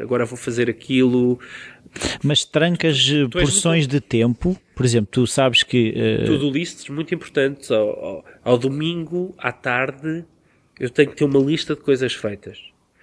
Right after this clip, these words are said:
Speaker 1: ah, que nunca é acabada. Isso é garantido que depois há duas ou três quadradinhos que passaram para a semana a seguir. E às vezes há um problema qualquer, é que há ali um quadradinho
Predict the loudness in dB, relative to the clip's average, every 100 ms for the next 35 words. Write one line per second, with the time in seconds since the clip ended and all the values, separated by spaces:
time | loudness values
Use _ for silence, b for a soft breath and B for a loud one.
0 | B B B 2 4 4 2 -2 -10 -8
1 | -4 -2 -4 -6 -4 -4 B B B B
2 | B _ -4 0 0 -4 -8 -8 -14 _
3 | _ _ _ -18 -4 -2 0 2 0 0
4 | -4 -4 -8 -14 -2 2 2 0 0 0
5 | 2 0 0 -6 -4 -2 0 -2 -4 -6
6 | -8 -10 -16 B B B -8 -4 0 2
7 | 0 0 -6 -4 -6 -6 -6 -12 -16 -18
8 | _ B B -2 0 0 -4 -2 -2 -2
9 | -2 -4 -6 -6 -2 -2 -2 -4 -2 -2
10 | 0 -4 -4 -6 -2 -2 -2 -4 -4 -6
11 | -10